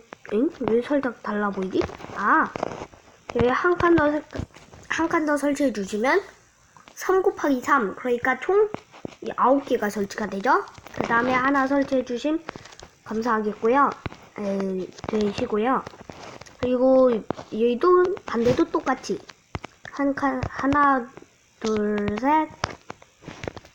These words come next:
아, 제가 이게 폰마크여가지고 되게 느려요, 다른 분들에 비하면. 그런 거 좀 양해해 주시면 감사하겠고요.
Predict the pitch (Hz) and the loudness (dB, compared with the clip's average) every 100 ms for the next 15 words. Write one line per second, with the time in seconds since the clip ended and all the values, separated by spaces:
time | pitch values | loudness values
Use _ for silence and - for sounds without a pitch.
0 | - - - - _ _ _ - _ - | -16 -4 -4 -4 _ _ _ -16 _ -14
1 | - - - - 233 226 240 254 233 220 | -14 -8 -6 -4 -6 -2 2 2 4 2
2 | 214 - 440 508 - 302 254 233 233 269 | -2 0 2 2 2 2 2 0 2 0
3 | 269 220 226 185 214 247 320 311 233 220 | 2 0 0 0 0 2 2 4 2 0
4 | 214 208 226 226 208 208 202 196 202 196 | -2 -2 0 0 -2 -2 -2 0 0 0
5 | 262 - - - - - - - - - | -2 -2 -6 -14 -10 -8 -8 -12 -18 -20
6 | - - - 262 262 277 269 233 190 240 | -20 -10 -2 0 2 2 2 2 0 0
7 | 277 269 240 254 233 214 208 214 208 202 | 0 0 -4 -4 -4 -4 -6 -6 -6 -6
8 | 226 262 | -2 -2